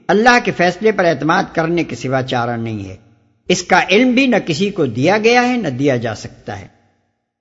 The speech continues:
یہاں ایک بات اور بھی اچھی طرح سمجھ لینی ضروری ہے،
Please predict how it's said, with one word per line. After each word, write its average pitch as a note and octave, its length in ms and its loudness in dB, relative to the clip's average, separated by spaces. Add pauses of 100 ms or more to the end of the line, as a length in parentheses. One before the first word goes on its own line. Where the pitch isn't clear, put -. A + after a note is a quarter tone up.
(100)
یہاں B3+ 260 4
ایک D4 180 4
بات C4 260 4
اور C4+ 180 4
بھی C4 180 2
اچھی A#3+ 240 0
طرح G#3+ 200 2
سمجھ E3+ 300 -2
لینی D#3+ 240 2
ضروری B2 460 -2
ہے، C3+ 160 -6